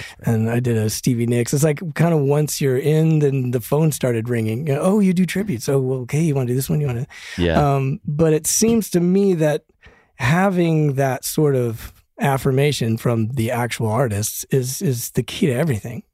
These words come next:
Speaker 1: you know, to be sort of approved, you know, getting that stamp of approval.
Speaker 2: Yeah, and it's,
Speaker 1: So
Speaker 2: I
Speaker 1: to
Speaker 2: have
Speaker 1: say that
Speaker 2: to
Speaker 1: you were working with management on your, your name seems like that's a
Speaker 2: Yeah,
Speaker 1: huge
Speaker 2: and
Speaker 1: thing.
Speaker 2: it, it's, it's some-, it's, it's something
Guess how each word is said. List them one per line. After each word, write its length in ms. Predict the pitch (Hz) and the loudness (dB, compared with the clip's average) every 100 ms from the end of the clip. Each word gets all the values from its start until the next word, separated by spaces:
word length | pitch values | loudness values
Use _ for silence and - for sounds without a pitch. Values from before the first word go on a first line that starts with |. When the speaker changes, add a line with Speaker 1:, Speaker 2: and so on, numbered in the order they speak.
| _ | _
Speaker 1:
you 80 | 135 | 2
know, 140 | 131 | 2
to 100 | 139 | 2
be 280 | 143 156 131 - - - - - | 2 2 0 -6 -20 -20 -20 -10
sort 340 | - 175 160 | -2 2 2
of 100 | 135 | 0
approved, 680 | 123 - 180 160 117 - - - 233 | -4 -2 2 2 -2 -10 -20 -14 -2
you 140 | 175 | 2
know, 100 | 147 | 2
getting 220 | 147 185 | 2 2
that 160 | 185 - | 2 0
stamp 320 | - 175 170 | 0 0 2
of 100 | 160 | 0
approval. 580 | 139 - 196 175 131 117 - | 0 0 2 2 0 -2 0
Speaker 2:
Yeah, 440 | 117 113 110 101 - | 2 4 4 2 2
and 160 | 110 | 0
it's, 260 | 110 - - - _ _ - | 0 -2 -8 -12 _ _ -2
Speaker 1:
So 120 | 107 | 2
Speaker 2:
I 60 | |
Speaker 1:
to 60 | 175 | 2
Speaker 2:
have 100 | 131 | 4
Speaker 1:
say 120 | 202 208 | 4 4
that 80 | 208 | 4
Speaker 2:
to 60 | |
Speaker 1:
you 80 | 175 | 2
were 120 | 156 | 2
working 260 | 147 165 147 | 2 0 0
with 100 | 123 | 0
management 580 | 131 160 180 139 135 123 | 2 2 2 2 0 0
on 100 | 117 | 0
your, 200 | 113 107 - | 0 -2 -6
your 220 | - 123 113 | -2 0 2
name 360 | 131 165 120 | 2 2 2
seems 300 | - 123 113 | 0 -2 0
like 380 | 107 101 - - - | -2 -4 -8 -10 -4
that's 340 | 156 160 165 | 0 2 4
a 40 | 151 | 2
Speaker 2:
Yeah, 340 | 131 117 - | 2 2 2
Speaker 1:
huge 160 | 92 131 | 0 0
Speaker 2:
and 160 | 131 | 0
Speaker 1:
thing. 160 | 131 123 | 0 -2
Speaker 2:
it, 40 | 135 | -2
it's, 240 | 131 - - | -2 -4 -6
it's 140 | 123 | -4
some-, 300 | - 135 147 - | -4 -4 -4 -2
it's, 240 | 120 - 107 | -4 -2 -4
it's 140 | - | -4
something 360 | - 170 131 | -2 -2 -2